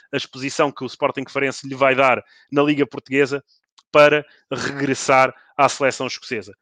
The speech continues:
Vejo isto com enorme naturalidade, eu vi alguns jogos do Gold,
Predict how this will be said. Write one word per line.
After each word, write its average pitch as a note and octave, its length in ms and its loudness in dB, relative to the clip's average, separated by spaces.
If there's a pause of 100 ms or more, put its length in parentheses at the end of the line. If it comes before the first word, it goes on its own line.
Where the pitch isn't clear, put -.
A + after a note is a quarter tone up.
(160)
Vejo D#3 280 -2
isto D#3+ 140 -8
com D#3 240 0
enorme D3+ 260 2
naturalidade, C3+ 680 0
eu C#3 120 -4
vi C#3 160 -2
alguns D3+ 280 2
jogos C#3 260 -2
do B2+ 140 -10
Gold, B2+ 340 -4